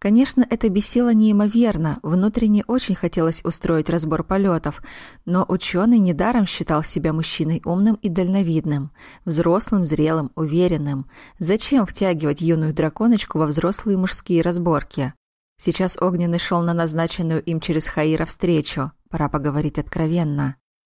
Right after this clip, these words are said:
Размышляя о предстоящем разговоре, Вейл добрался до большого зала, в центре которого задумчиво осматривался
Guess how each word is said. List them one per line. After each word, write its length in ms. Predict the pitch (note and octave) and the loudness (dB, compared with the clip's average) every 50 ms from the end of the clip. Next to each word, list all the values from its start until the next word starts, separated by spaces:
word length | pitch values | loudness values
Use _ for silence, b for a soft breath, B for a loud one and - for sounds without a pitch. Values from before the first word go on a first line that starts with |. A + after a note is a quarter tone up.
| _ _ | _ _
Размышляя 560 | - F3 F#3 D3+ E3+ F3 - - F#3 F3 F3 | -4 -2 -2 0 -2 -2 -2 0 0 0 0
о 20 | E3 | 0
предстоящем 580 | - - D#3+ - - F#3 E3+ E3+ - - E3 | -2 -4 -6 -4 -2 0 0 0 0 -2 -2
разговоре, 560 | D#3+ D#3+ D3 D#3+ D#3+ D#3 C#3 D#3 F#3 A#3+ B3+ - | -2 -2 -2 -2 -2 -2 0 0 2 2 0 0
Вейл 360 | - D#3+ D#3 E3+ F#3+ A3+ A#3 | 0 0 0 0 2 0 0
добрался 520 | G#3+ A3 F3+ D#3 F#3 F#3 F#3+ G3+ - - F#3+ | 0 -2 -2 0 0 0 -2 -2 -2 -2 -2
до 120 | D#3+ D#3+ | 0 0
большого 420 | D3+ D3+ D3 - - G3+ F#3+ G3+ | 0 0 -2 -2 -2 0 0 0
зала, 460 | G3+ F3 - F3 D#3 D#3 D3 D3 C#3 - | 0 0 0 0 0 0 0 -2 -4 -6
в 40 | - | -8
центре 340 | - - F#3 D#3+ D3 - D#3 | -4 -4 -2 -2 -2 -2 -2
которого 440 | - - D3 - E3+ E3+ F3 D#3+ D#3 | -2 -4 -4 -2 -2 0 0 0 0
задумчиво 600 | D3+ D#3+ D3+ C3+ D#3+ E3 F3+ G3 - - G#3+ G#3 | 0 -2 -2 -2 -2 -2 -2 -2 -2 -2 -2 -2
осматривался 800 | - G3+ - - - D#3 D#3 - - D#3 D3+ D#3 D3+ - - | -2 -4 -6 -4 -4 -4 -4 -4 -2 -2 -2 -2 -2 -2 -4